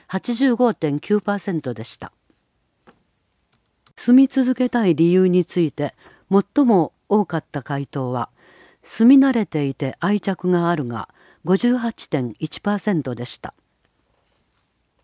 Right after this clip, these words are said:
地区の環境や日常生活に関する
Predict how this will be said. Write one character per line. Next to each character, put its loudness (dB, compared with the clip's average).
地 0
区 0
の 2
環 -2
境 -2
や -2
日 0
常 2
生 -2
活 -6
に 0
関 -6
す -6
る -4